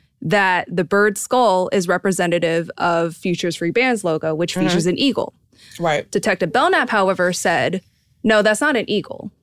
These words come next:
Speaker 1: This is a hawk." And the reason why this has been significant to detectives is because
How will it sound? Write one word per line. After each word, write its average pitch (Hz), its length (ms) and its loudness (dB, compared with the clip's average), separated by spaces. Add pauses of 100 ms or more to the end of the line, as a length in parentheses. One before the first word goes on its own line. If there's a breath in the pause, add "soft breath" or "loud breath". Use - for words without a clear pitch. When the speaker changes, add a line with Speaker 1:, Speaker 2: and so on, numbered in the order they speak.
(280)
Speaker 1:
This 190 160 0
is 185 100 -2
a 202 60 2
hawk." - 500 0 (240)
And 185 160 2
the 175 80 2
reason 277 480 2
why - 340 -2
this 185 140 0
has 196 100 0
been 180 140 0
significant 185 540 -2
to 214 80 -2
detectives 247 680 -2 (420 loud breath)
is 196 240 2
because 180 680 2